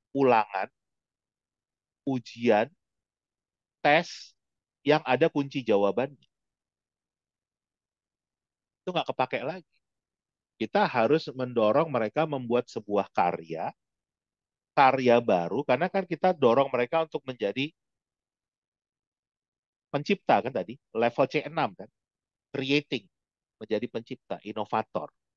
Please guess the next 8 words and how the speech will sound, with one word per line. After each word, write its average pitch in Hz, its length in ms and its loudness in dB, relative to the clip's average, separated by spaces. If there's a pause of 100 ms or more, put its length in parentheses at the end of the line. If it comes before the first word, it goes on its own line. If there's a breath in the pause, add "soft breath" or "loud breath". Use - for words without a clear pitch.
(340)
Yang 165 160 6
namanya 180 320 4
mencipta 185 400 4
nggak 196 160 6
ada 143 80 6
kunci 139 240 0
jawabannya 123 480 4
dong. 104 200 -6